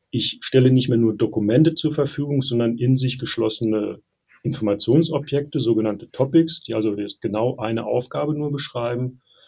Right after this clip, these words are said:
Und bedarfsgerecht heißt, dieses,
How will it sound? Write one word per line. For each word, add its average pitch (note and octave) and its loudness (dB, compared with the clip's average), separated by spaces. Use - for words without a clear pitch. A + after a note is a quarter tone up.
Und G#2+ -6
bedarfsgerecht A#2 0
heißt, A2+ -2
dieses, A2+ -2